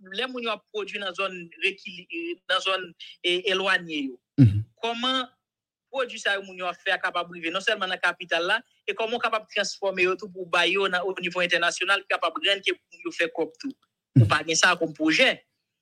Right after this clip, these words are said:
Sa vle di ke pwoblèm nan, wi, nou kapab fè anpil kanal, men pou ki pwojè? Zewo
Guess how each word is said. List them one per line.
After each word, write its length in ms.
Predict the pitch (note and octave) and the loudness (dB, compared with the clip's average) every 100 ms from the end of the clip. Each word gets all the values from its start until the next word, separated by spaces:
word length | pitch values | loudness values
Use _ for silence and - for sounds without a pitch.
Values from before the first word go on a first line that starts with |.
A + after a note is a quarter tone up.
| - | 6
Sa 140 | A#2+ G#3+ | 6 6
vle 140 | B3+ | 2
di 80 | - | -2
ke 120 | - - | -8 -2
pwoblèm 380 | A3+ A3 A#3 A3+ | -2 2 0 2
nan, 160 | A3 A3+ | -2 0
wi, 100 | C#4+ | -2
nou 120 | B3+ | -2
kapab 260 | B3 A3+ G#3+ | -2 -4 -4
fè 80 | G#3 | -6
anpil 200 | G#3 G#3+ | -6 -2
kanal, 340 | A3+ B3 C#4 G3+ - _ - | 0 4 2 0 -10 _ -8
men 80 | G#3 - | -8 -8
pou 140 | G#3+ | -8
ki 160 | - G3+ | -4 -2
pwojè? 460 | G#3 F#3+ E3 D3+ B2+ _ - | 2 2 4 2 0 _ 0
Zewo 340 | - F#3 G3+ | 4 4 4